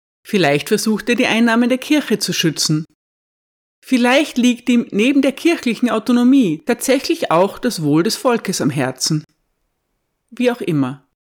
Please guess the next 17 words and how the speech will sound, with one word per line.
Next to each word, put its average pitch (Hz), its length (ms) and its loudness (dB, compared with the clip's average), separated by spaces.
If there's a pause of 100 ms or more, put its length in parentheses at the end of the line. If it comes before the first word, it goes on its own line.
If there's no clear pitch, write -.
(880)
John 302 280 2
Stratford 226 680 0
führt 262 380 0
von 214 180 0
seinem 202 260 2
Sitz 311 280 -2
in 196 120 0
Canterbury 233 640 2
aus 208 440 2
eine 170 200 0
öffentliche 269 520 0
Kampagne 196 720 0
gegen 180 220 2
das 208 260 0
seiner 262 440 0
Meinung 262 360 4
nach 233 300 2